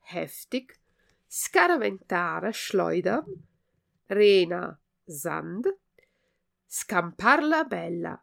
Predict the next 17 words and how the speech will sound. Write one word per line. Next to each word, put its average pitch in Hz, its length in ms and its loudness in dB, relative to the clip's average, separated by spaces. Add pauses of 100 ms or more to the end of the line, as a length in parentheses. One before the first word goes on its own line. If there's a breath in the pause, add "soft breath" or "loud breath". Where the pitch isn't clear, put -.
(120)
sich 262 440 -6
retten. - 560 -14 (640)
Vela, 185 580 2 (160)
Segel. 165 720 -4 (540)
Bastimento, 202 1120 -2 (160)
Schiff. - 640 -2 (420)
Per 277 160 6
i 226 80 0
fatti 330 520 0
suoi, 160 560 -2 (360)
jemand, 285 720 -2 (340)
der 226 320 2
auf 202 220 -2 (220)
einem 202 480 -6 (760)
eigenen 190 640 -2 (300)
Trip - 420 0 (340)
ist. 180 580 -6